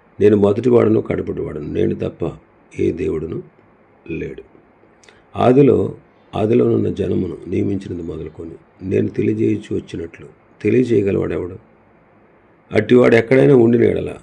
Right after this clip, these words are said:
నాకు తెలియజెప్పవలను, ఆ సంగతి నాకు ప్రచురప-, ప్రచురింపవలను.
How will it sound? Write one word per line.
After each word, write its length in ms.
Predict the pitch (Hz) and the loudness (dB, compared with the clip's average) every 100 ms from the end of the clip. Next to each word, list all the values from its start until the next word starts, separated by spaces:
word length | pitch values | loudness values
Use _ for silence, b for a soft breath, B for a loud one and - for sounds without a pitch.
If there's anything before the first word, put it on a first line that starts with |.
| - | -10
నాకు 200 | 110 113 | -4 -2
తెలియజెప్పవలను, 1080 | 127 104 87 80 73 71 65 - - _ - 101 | -2 -2 -2 -4 -10 -18 -20 -20 -20 _ -14 -10
ఆ 20 | |
సంగతి 420 | 98 98 110 117 | -8 -6 -6 -6
నాకు 180 | 104 95 | -8 -10
ప్రచురప-, 560 | 98 90 82 92 85 - _ - | -12 -12 -10 -12 -12 -14 _ -14
ప్రచురింపవలను. 680 | 92 98 87 78 67 69 | -10 -8 -8 -12 -14 -18